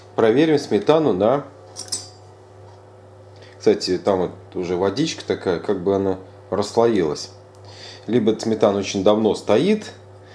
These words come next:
либо тут какая-то подделка. Итак, проверим на содержание крахмала.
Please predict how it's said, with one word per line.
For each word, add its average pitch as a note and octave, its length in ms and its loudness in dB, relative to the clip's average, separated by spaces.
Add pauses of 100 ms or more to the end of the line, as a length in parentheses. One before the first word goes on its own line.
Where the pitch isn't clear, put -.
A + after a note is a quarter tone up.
(320)
либо F#3+ 500 4 (880)
тут B2+ 200 -4
какая-то A2 500 2
подделка. F#2 640 -2 (440)
Итак, F3+ 420 2
проверим C3 500 4
на C#3 260 2 (360)
содержание A2 720 0
крахмала. A2 640 0